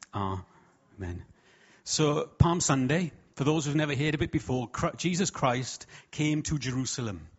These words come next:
And all the people came out, and there was a big celebration, and they waved palm branches, and they put their coats on the floor to welcome the king into the city. And I'm just gonna read what the Bible has to say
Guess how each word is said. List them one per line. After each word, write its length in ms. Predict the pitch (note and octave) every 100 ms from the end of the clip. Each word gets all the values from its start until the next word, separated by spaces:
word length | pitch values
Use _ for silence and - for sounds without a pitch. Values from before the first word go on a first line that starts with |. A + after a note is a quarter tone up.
| - - -
And 80 | C3
all 80 |
the 100 | D#3
people 280 | E3 F3+ F3+
came 280 | - F3 D#3
out, 360 | B2 D3 - - -
and 80 | A2+
there 20 |
was 80 | A2+
a 40 | A#2+
big 160 | E3
celebration, 720 | - E3 D#3+ D3 D3 C#3+ D3 B2+
and 100 | A#2+
they 60 |
waved 400 | A#2 C#3 C#3+ -
palm 300 | - B2+ C3
branches, 520 | C3+ C3 A#2+ C3+ B2+ - C#3 -
and 160 | A2
they 60 | A#2
put 300 | - C#3 -
their 140 | C#3
coats 540 | - - A2+ - - - - -
on 100 | B2
the 80 | B2
floor 360 | - A#2 A2+
to 100 | -
welcome 560 | A#2 B2+ B2+ - B2 G2+ - - -
the 60 |
king 440 | - D3 B2+ A2+ G2 - -
into 280 | A2+ G2 A2+
the 80 |
city. 440 | A2+ D#3 - A#2 F#2 _ _ _ _ _ _ _ _ _ _ _ _ _ _ _ - -
And 100 | A2
I'm 100 | D#3+
just 120 | F3
gonna 160 | - D#3+
read 460 | C#3+ E3+ C#3+ G2+ B2
what 100 | A2+
the 60 |
Bible 560 | A#2+ A#2+ A#2+ C3 D3 G#2 - -
has 180 | A2+ -
to 80 | A#2+
say 440 | - A2 A2